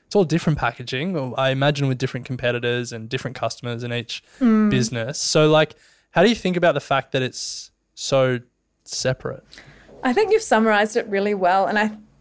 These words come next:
Speaker 2: I believe that was a key element to the thesis in buying Saverglass. They are very Europe-centric. They want to grow in the U S, but they don't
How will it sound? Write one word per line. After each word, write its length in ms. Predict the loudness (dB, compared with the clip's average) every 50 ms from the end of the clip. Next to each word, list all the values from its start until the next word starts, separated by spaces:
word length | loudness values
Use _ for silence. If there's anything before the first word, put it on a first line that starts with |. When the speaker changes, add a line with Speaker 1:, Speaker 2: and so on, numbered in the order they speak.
| _ _ _
Speaker 2:
I 120 | 2 2 4
believe 420 | 4 4 4 6 4 4 2 2
that 300 | 2 4 4 2 0 0
was 260 | 2 2 2 2 0 -2
a 80 | -6 -6
key 760 | -6 -10 -16 -8 -4 -2 0 0 0 0 0 0 0 0 -2 -2 -4 -8 _ _ _ _ _ _ _
element 520 | 2 2 4 2 2 2 0 0 -2 -6
to 80 | -6 -2
the 100 | -2 -2
thesis 460 | 0 0 0 -2 0 -2 -6 -4 -2
in 160 | -4 -4 -4
buying 400 | -4 -4 -2 -2 0 -2 -2 -4
Saverglass. 760 | -6 -6 -4 -4 -4 -4 -6 -4 -4 -4 -4 -6 -8 -10 -12 -14 _ -20 -20 -20 -20 -20 _ _ _ -2
They 540 | 2 4 4 4 4 4 4 2 2 0 -2 -6 _ _ _ _ _
are 140 | 2 2 4
very 280 | 4 4 4 4 4 2
Europe-centric. 960 | 0 0 2 2 2 0 -2 -4 -4 -4 -4 -4 -4 -4 -6 -6 -8 -14 -20 _ _
They 140 | 2 2 2
want 300 | 2 0 -2 -2 -2 -4
to 80 | -6 -4
grow 180 | -2 0 0
in 80 | 0 0
the 80 | 0
U 180 | 0 0 2 2
S, 220 | 2 0 -2 -4
but 140 | -10 -10 -6
they 120 | -4 -4 -2
don't 400 | 0 0 0 0 -2 -6 -10